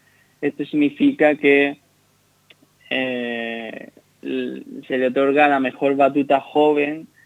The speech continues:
de todos los socios que, que componen la asociación, ¿no? Entonces, eh, como premio, pues también tiene un reconocimiento económico,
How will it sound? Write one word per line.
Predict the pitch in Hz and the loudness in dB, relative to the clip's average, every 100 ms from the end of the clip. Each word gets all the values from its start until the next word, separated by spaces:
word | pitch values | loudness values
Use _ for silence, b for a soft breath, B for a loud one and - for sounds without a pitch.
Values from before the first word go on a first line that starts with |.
| b b - | b b -18
de | 135 135 127 | -6 -4 -2
todos | 143 143 139 | 2 2 2
los | 135 - | -2 -4
socios | 135 - 151 147 | -6 -2 -4 -4
que, | 135 123 - | -4 -4 -4
que | - 123 | -8 -6
componen | 123 123 135 135 135 | -6 -4 -6 -4 -2
la | 123 | -4
asociación, | 123 131 120 165 156 123 | -4 -10 -8 -4 -4 -6
¿no? | 131 160 _ b b b b _ | -10 -12 _ b b b b _
Entonces, | 127 - 139 135 | -12 -4 -4 -4
eh, | 123 123 120 117 117 120 123 - - | -6 -4 -4 -4 -6 -8 -8 -12 -10
como | 131 131 | -4 -2
premio, | 127 143 147 151 160 | 2 4 6 6 4
pues | 139 123 | 0 -8
también | 117 123 123 | -8 -8 -6
tiene | 131 | -4
un | 127 | -4
reconocimiento | 127 131 123 131 131 131 131 | -4 -4 -6 -6 -6 -4 -4
económico, | 135 143 156 160 175 | -4 -2 -2 0 -2